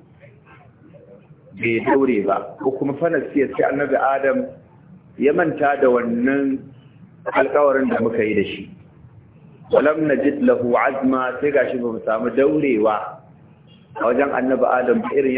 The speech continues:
yadda muka same ta a wajen annabi Musa. Al-Imam Muhammad Al-Amin a cikin Adwa'ul Bayan yake cewa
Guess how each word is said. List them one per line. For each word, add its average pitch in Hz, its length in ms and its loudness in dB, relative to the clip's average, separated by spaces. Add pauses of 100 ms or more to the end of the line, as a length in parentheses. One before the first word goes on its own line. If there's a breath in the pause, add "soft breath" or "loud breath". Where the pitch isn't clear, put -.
yadda 117 160 -4
muka - 280 -8
same 117 380 -2
ta 127 140 -4
a 107 80 0
wajen 117 320 -2
annabi 101 400 -6
Musa. 90 320 -18 (3250)
Al-Imam 120 520 0
Muhammad 135 280 2
Al-Amin 123 760 0
a - 160 -10
cikin 123 160 -6
Adwa'ul 117 480 0
Bayan 113 480 -2
yake 117 320 -8
cewa 110 320 0